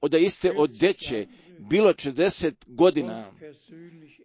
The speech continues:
Speaker 2: erlebt,
Speaker 1: Kako su Boga lično bili
Speaker 2: hin zum
Speaker 1: doživjeli
Speaker 2: Äußeren und alles, was nötig
Speaker 1: i do
Speaker 2: war.
Speaker 1: svega toga što je
Speaker 2: Aber dann
Speaker 1: bilo oda
Speaker 2: kam
Speaker 1: potrebe, pa
Speaker 2: der
Speaker 1: zatim
Speaker 2: Augenblick,
Speaker 1: posle toga ti-, gdje je bio taj
Speaker 2: wo das,
Speaker 1: moment
Speaker 2: was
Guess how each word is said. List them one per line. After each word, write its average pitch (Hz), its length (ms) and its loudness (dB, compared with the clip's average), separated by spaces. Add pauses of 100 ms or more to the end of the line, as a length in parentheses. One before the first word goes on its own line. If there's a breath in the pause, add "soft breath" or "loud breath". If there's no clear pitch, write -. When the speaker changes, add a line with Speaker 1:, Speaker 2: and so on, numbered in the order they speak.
Speaker 2:
erlebt, 147 580 -20
Speaker 1:
Kako 180 220 -4
su 165 160 2
Boga 175 420 2
lično 160 500 -4
bili 156 360 0
Speaker 2:
hin 170 160 -16
zum - 80 -20
Speaker 1:
doživjeli 151 1040 0
Speaker 2:
Äußeren 147 380 -20 (640)
und 135 340 -20
alles, 147 480 -20
was 143 360 -20 (440)
nötig 170 540 -20
Speaker 1:
i 147 40 -6
do 160 100 0
Speaker 2:
war. - 40 0
Speaker 1:
svega 180 340 2
toga 180 340 2
što - 180 -2
je 156 120 2 (100)
Speaker 2:
Aber 147 220 -18
dann 123 140 -20
Speaker 1:
bilo 196 200 4
oda 160 360 2
Speaker 2:
kam 180 80 -10
Speaker 1:
potrebe, 151 640 -2 (260)
pa 151 80 -2
Speaker 2:
der 139 80 0
Speaker 1:
zatim 180 280 0
Speaker 2:
Augenblick, 175 200 -6
Speaker 1:
posle 165 420 -2
toga 175 280 2 (200)
ti-, 156 120 -6 (100)
gdje 160 160 2
je 147 60 4
bio 165 240 0
taj 196 360 -2
Speaker 2:
wo 185 180 -10
das, 202 180 -12
Speaker 1:
moment 165 300 -2
Speaker 2:
was 156 80 0